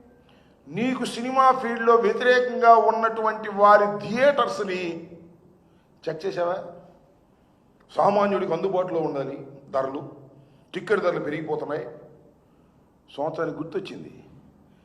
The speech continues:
నీ హరిహర వీరమల్లు సినిమా రిలీజ్ అయ్యే సమయానికి నీకు గుర్తొచ్చింది, వెళ్ళావు, చెకింగ్లు చేశావు, ఏం పట్టుకున్నా? ఆ, ఏం పట్టుకున్నావు చెప్పు, నాకు తెలియగలుగుతా.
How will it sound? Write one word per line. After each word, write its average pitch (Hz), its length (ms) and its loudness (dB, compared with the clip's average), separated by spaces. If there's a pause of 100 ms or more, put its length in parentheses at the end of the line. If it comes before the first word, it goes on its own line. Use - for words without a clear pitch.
(300)
నీ 180 160 -4
హరిహర 247 600 8
వీరమల్లు 277 640 6
సినిమా 277 340 6
రిలీజ్ 269 320 2
అయ్యే 262 220 8
సమయానికి 277 800 6 (200)
నీకు 262 260 -2
గుర్తొచ్చింది, 262 800 0 (840)
వెళ్ళావు, 208 520 6 (2250)
చెకింగ్లు - 340 -2
చేశావు, 208 760 0 (160)
ఏం 196 140 -4
పట్టుకున్నా? 170 480 -6 (1400)
ఆ, 202 140 0
ఏం 214 180 2
పట్టుకున్నావు 175 400 0
చెప్పు, 156 280 -8
నాకు 110 160 -12
తెలియగలుగుతా. 139 500 -6